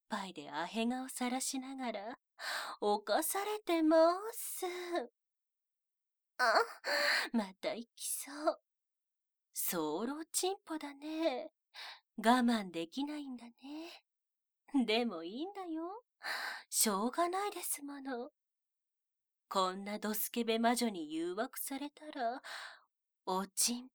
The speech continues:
ぽ、我慢できるはずないわ。ましてや、童貞くんですもの。<laughs>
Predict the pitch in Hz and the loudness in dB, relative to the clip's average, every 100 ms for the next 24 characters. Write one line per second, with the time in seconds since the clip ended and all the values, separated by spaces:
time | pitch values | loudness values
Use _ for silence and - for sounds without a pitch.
0 | _ 233 - 233 - - - - 226 185 | _ -10 -8 -10 -8 -8 -8 -4 6 8
1 | 240 277 262 190 170 165 233 302 - 208 | 8 4 -2 -2 -4 -4 -6 -8 -4 -4
2 | 202 175 165 156 285 349 285 294 403 - | -4 -6 -6 -4 -6 -6 -6 -4 -6 -10
3 | - _ _ _ _ _ _ _ _ _ | -20 _ _ _ _ _ _ _ _ _
4 | _ 196 196 240 - - 269 254 226 208 | _ -4 -2 0 -4 -6 -8 -2 -2 -2
5 | 240 - - - _ 175 160 196 254 - | -8 -12 -16 -20 _ 2 2 2 -2 -6
6 | 320 320 330 330 311 339 - 415 339 320 | -8 -2 2 4 4 2 -2 -4 0 0
7 | 294 302 330 - | 0 -2 -4 -6